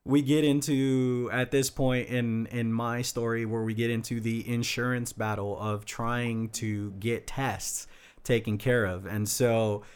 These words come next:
the doctor ordered some tests, and it took months of fighting with the insurance to get them to finally approve,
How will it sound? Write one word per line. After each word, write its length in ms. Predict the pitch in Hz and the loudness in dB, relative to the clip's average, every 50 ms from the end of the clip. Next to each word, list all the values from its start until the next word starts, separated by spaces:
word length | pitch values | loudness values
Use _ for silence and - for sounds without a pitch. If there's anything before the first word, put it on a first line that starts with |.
| - - - | -8 -2 0
the 100 | 123 117 | 2 4
doctor 360 | 135 131 135 139 - 139 123 | 6 4 4 4 4 2 2
ordered 400 | - 131 131 123 120 123 117 110 | 4 4 4 4 4 2 0 -2
some 260 | - - - 110 110 | -4 -2 0 0 0
tests, 460 | - - 180 175 143 131 135 131 - - | 0 2 2 4 4 4 2 0 -2 -2
and 100 | 127 127 131 | 0 2 2
it 120 | 127 127 | 2 2
took 220 | - 151 143 131 131 | 2 2 2 2 4
months 880 | 123 120 120 120 123 131 147 151 135 120 117 - - - - - - - - | 2 4 4 4 4 4 6 4 4 2 0 -2 -4 -4 -4 -4 -6 -8 -8
of 280 | 117 113 113 113 107 | -4 -2 -2 -2 -2
fighting 480 | 110 - 127 123 127 127 131 123 123 117 | -4 -2 0 2 2 2 2 2 2 2
with 160 | 113 113 110 117 | 0 0 0 0
the 120 | 113 107 | -2 -2
insurance 540 | 107 104 - - 139 143 143 120 117 117 - - | 0 -2 0 0 2 2 2 2 2 0 -2 -4
to 100 | 117 107 | -4 -2
get 260 | 101 107 107 107 - | 0 -2 -2 -2 -2
them 240 | 110 104 107 110 110 | -2 -2 -2 -2 -2
to 320 | - 110 104 104 101 95 | -4 -4 -4 -4 -4 0
finally 500 | - - - - 151 143 135 254 - 110 | 2 4 4 4 4 2 2 0 0 -2
approve, 960 | 101 98 - - - - - 214 233 233 190 131 107 101 107 135 151 - - | -4 -4 -2 0 4 6 8 8 8 6 4 4 4 2 0 -2 -4 -8 -10